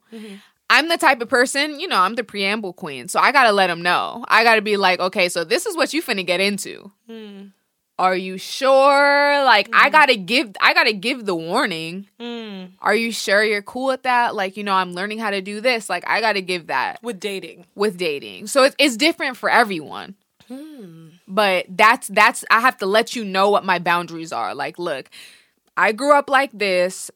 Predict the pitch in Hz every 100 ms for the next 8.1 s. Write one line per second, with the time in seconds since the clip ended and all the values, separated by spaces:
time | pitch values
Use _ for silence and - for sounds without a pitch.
0 | 180 - 202 180 170 165 160 160 160 165
1 | 175 - _ 247 240 190 - - - 190
2 | 220 240 262 262 220 311 330 - 220 196
3 | 180 165 165 - _ _ _ _ _ _
4 | _ _ 208 208 180 170 233 254 - 226
5 | 214 220 220 180 170 160 156 123 120 196
6 | _ _ _ 190 180 185 202 220 220 220
7 | 214 220 214 202 196 185 170 160 151 143
8 | 147